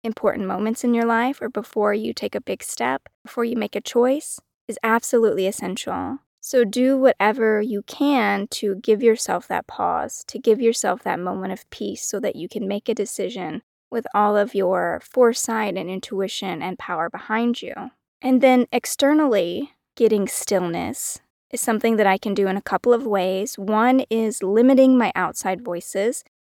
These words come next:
and this contributes to my internal stillness as well. Limiting outside voices such as watching too many Instagram reels or YouTube scrolling,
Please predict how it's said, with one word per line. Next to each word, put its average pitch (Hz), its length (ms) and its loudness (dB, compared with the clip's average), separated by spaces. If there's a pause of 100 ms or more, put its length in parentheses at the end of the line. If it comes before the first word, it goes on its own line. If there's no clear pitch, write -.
(140)
and 202 340 -2
this 240 340 2 (180)
contributes 208 500 -2
to - 140 -8
my 196 120 -2
internal 202 540 -2
stillness 202 500 -6
as 170 140 -6
well. 170 360 -2 (200)
Limiting 247 340 6
outside 196 420 0
voices 185 500 -2
such - 360 -8
as 165 320 -4
watching 160 680 -10
too - 160 -10
many 151 320 -8
Instagram 226 680 0
reels 190 560 -2
or 175 340 -2
YouTube 233 460 -4
scrolling, 196 680 2